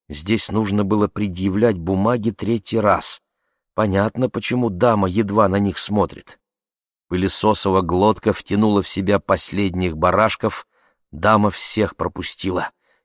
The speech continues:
Теперь их очередь. Малон споткнулся. Дама его пугала. Чуть-чуть. У нее были длинные красные ногти, волосы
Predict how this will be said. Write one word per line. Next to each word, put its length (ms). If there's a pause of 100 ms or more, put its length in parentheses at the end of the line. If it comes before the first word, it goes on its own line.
(120)
Теперь 380
их 340 (160)
очередь. 580 (960)
Малон 320
споткнулся. 920 (680)
Дама 400
его 240
пугала. 800 (420)
Чуть-чуть. 760 (760)
У 100
нее 260
были 200
длинные 600
красные 720
ногти, 640 (500)
волосы 720